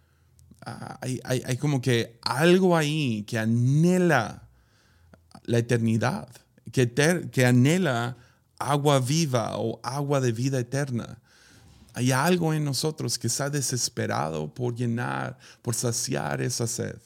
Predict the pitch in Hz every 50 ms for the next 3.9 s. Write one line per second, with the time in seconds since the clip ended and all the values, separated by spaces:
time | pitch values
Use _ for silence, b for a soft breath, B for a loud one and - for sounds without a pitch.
0 | _ _ _ _ _ _ _ _ _ _ _ _ _ _ _ _ _ _ _ _
1 | _ _ - 120 117 120 117 127 139 143 147 139 135 143 131 117 123 113 110 104
2 | 120 127 131 127 123 117 113 110 117 - - - 107 - 143 160 151 139 127 120
3 | - 123 117 117 - 123 117 120 - 123 127 131 131 123 123 127 123 120